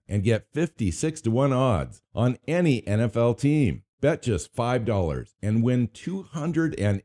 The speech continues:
eighty in free bets if your team wins.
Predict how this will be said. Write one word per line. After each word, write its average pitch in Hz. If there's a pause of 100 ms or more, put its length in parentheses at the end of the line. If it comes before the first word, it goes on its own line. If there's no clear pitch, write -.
(120)
eighty 139
in 82
free 147
bets 107
if 92
your 131
team 156
wins. 160